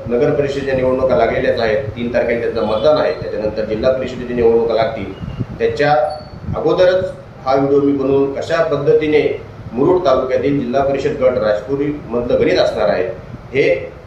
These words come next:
तुम्हाला सांगण्यासाठीच हा एक, मित्रांनो, छोटासा व्हिडिओ बनवला. याच्यामध्ये अजून सांगण्यासारखं काही नाही आहे. तुम्हाला आकडेवारीनुसार मी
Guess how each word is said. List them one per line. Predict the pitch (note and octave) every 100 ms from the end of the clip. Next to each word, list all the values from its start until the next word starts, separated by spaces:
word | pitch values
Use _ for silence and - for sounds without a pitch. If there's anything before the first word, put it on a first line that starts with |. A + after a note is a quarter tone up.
| -
तुम्हाला | A#2+ C#3 C#3+
सांगण्यासाठीच | - B2 D3 D3+ - F#3+
हा | F3+
एक, | E3 D3
मित्रांनो, | C#3 C#3 C3+ A#2+
छोटासा | A#2+ A#2+ A2
व्हिडिओ | G#2+ A2
बनवला. | A2 G#2 G#2 G2+ - - G2+
याच्यामध्ये | - - D#3 D3+
अजून | - - F#3+ F#3
सांगण्यासारखं | C#3 C#3+ C3+ C3 - G#2+
काही | A2+ A2+
नाही | A2 G#2 G#2
आहे. | G2+
तुम्हाला | - - - A#2 B2 A#2
आकडेवारीनुसार | G#2+ C#3 C3+ C3 B2 B2 A#2+
मी | A#2 A#2 A#2